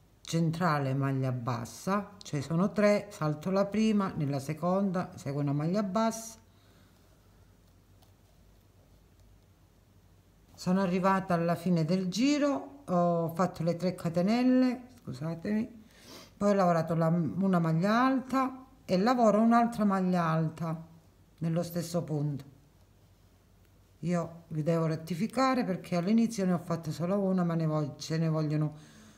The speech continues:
due alla fine e due all'inizio, dopodiché lavoro tre catenelle che corrispondono alla prima maglia alta,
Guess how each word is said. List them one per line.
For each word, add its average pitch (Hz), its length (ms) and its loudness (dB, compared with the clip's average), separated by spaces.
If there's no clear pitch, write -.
due 165 880 2
alla 165 260 0
fine 247 280 2
e 185 60 0
due 160 280 0
all'inizio, 139 640 -2
dopodiché 185 500 -2
lavoro 165 320 0
tre 156 180 -4
catenelle 147 760 -2
che 131 180 -12
corrispondono 156 720 -2
alla 147 200 -4
prima 156 260 -2
maglia 160 440 0
alta, 233 440 -2